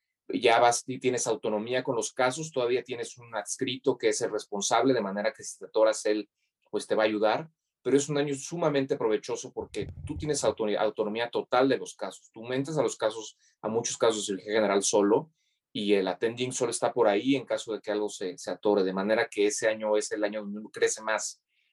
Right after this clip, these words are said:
en la residencia ahí en el hospital. Y también, eh, hay un par de meses en la residencia en el último año, que antes de la pandemia tenemos una rotación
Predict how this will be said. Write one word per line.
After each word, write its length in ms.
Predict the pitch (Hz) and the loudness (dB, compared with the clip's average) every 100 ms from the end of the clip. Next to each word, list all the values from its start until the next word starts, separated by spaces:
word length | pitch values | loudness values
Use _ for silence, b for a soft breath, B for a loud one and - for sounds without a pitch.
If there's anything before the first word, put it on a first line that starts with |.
| _ | _
en 120 | 107 | 0
la 80 | 98 | 2
residencia 760 | 98 92 104 104 101 107 98 - | 2 0 2 2 2 0 0 -2
ahí 180 | 95 | -4
en 100 | 98 | -4
el 60 | 95 | -6
hospital. 480 | 90 - 80 - - _ | -10 -16 -10 -10 -10 _
Y 160 | - 90 | -6 2
también, 480 | 131 135 147 147 143 | 6 8 8 4 0
eh, 180 | - 113 | 4 6
hay 220 | 104 117 | 6 4
un 140 | 123 127 | 0 -2
par 200 | 123 120 | 2 2
de 100 | 120 | 0
meses 360 | 123 127 113 | -2 -4 -8
en 80 | 107 | -4
la 100 | 101 | -2
residencia 600 | 101 - 117 113 107 113 | -2 -4 -4 -4 0 2
en 100 | 104 | 2
el 60 | 101 | -2
último 340 | 107 - 131 | -12 -4 0
año, 340 | 127 120 131 - _ _ _ _ _ _ | 0 0 -6 -10 _ _ _ _ _ _
que 120 | 110 | 0
antes 200 | 110 113 | 0 2
de 60 | 107 | 2
la 140 | 98 | 2
pandemia 440 | 104 104 107 110 107 | 2 0 0 0 -2
tenemos 400 | 101 104 107 110 | -2 -4 -6 0
una 120 | 104 | 0
rotación 640 | 95 95 92 110 104 101 | 0 -2 -2 0 0 0